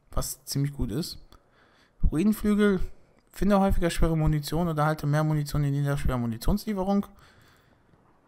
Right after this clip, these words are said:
Was mich bloß nicht an, erlittener Schaden von Nahkampfangriffen macht dich kurzzeitig unsichtbar.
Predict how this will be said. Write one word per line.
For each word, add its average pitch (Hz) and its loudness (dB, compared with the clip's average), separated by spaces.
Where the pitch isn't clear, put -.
Was 185 -2
mich 196 0
bloß - 4
nicht 160 0
an, 151 -2
erlittener 160 -2
Schaden 160 0
von 143 0
Nahkampfangriffen 147 0
macht 135 -6
dich - -18
kurzzeitig 135 -8
unsichtbar. 185 2